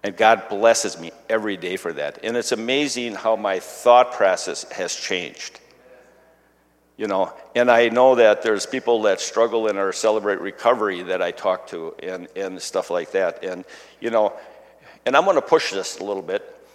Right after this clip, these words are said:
bec-, because I know it's a, it's a real healing place. You know, Celebrate Recovery is healing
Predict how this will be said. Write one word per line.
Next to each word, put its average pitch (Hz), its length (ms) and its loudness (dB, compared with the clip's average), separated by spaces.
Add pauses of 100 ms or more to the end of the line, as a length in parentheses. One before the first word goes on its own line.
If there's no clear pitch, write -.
(400)
bec-, - 300 -18
because 113 480 -2
I 120 100 2
know 127 220 4
it's 120 140 0
a, 110 240 2
it's 113 140 -4
a 110 100 4
real 135 300 0
healing 123 480 -6
place. - 760 -8
You 117 100 -10
know, 110 140 4
Celebrate 139 400 6
Recovery 120 400 2
is - 180 -8
healing 147 500 -2